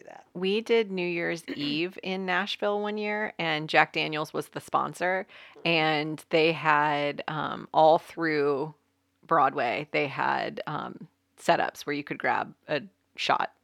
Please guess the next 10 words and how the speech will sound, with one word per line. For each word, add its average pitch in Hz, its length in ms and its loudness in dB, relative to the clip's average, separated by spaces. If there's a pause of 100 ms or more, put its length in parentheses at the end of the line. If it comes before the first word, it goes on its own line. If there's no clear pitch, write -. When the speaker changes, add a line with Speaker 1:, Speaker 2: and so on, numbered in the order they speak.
(160)
Speaker 2:
or 120 340 -2
a 156 100 -2 (160)
mixed - 360 -4
drink - 340 -8 (880)
everywhere - 380 -8 (120)
you - 120 -20
turn. - 100 -18 (720)
Speaker 1:
Smart. 143 420 -20 (580)
Smart. 226 460 -10 (320)
Also, 208 400 0